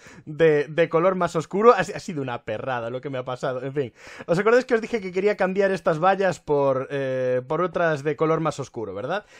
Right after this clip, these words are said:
Como me quedaba muy poquita madera oscura de esta que estuve usando para el techo, me dije, vale, voy a ir, ¿os acordáis? La isla que estaba allí, a por el abeto.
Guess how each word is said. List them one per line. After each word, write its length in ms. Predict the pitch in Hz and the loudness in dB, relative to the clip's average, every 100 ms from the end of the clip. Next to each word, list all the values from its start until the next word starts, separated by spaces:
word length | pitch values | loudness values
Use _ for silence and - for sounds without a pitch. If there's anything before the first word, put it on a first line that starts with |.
| - | -4
Como 180 | 196 208 | 0 0
me 100 | 208 | 2
quedaba 220 | 226 285 | 2 2
muy 160 | 269 294 | 2 2
poquita 320 | 254 254 247 | 0 0 -2
madera 300 | 233 233 220 | 2 2 2
oscura 420 | 185 - 220 170 | 0 -4 0 0
de 80 | 190 | -2
esta 180 | 185 156 | -8 -8
que 80 | |
estuve 220 | 156 202 196 | -8 -8 -6
usando 300 | 196 180 156 | -4 -4 -4
para 140 | 196 | -2
el 120 | 185 | -2
techo, 340 | 214 196 208 202 | -2 -2 -2 -2
me 140 | 151 | -4
dije, 260 | 131 - 104 | -6 -12 -10
vale, 400 | 123 123 - _ _ _ - _ - | -8 -8 -10 _ _ _ -20 _ -2
voy 200 | 175 220 | 4 4
a 100 | 208 | 4
ir, 260 | 214 202 - | 0 -6 -14
¿os 80 | |
acordáis? 480 | 135 120 135 165 170 | -12 -6 -4 -4 -4
La 100 | 135 | -6
isla 200 | 147 151 | -6 -6
que 60 | 143 | -10
estaba 260 | - 147 | -4 -2
allí, 220 | 143 151 156 _ _ _ | -2 -4 -10 _ _ _
a 200 | 156 151 | -2 0
por 160 | 151 | 0
el 120 | 135 131 | 0 -4
abeto. 500 | 120 113 - 85 | -4 -8 -10 -20